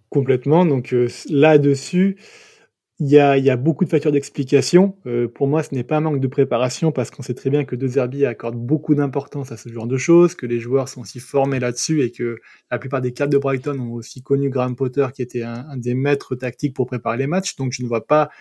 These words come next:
une explication là-dessus. Je vois plus surtout, en fait, sur le système de De Zerbi qui aujourd'hui est, est quand même louable. C'est un système qui est très intéressant à voir d'un point de vue tactique avec, euh,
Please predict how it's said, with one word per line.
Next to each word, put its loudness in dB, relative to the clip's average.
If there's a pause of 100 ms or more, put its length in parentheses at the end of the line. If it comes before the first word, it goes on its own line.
(360)
une 0
explication 2
là-dessus. 2
Je 2
vois 0
plus 2
surtout, 0
en 2
fait, 4
sur -6
le 2
système -2
de -2
De 6
Zerbi 4
qui -6
aujourd'hui 2 (560)
est, 2
est -10
quand 0
même 0
louable. 4
C'est -6
un -6
système -4
qui -6
est -4
très -2
intéressant 0
à 0
voir 0
d'un -6
point -8
de -8
vue -10
tactique -2
avec, -6
euh, 0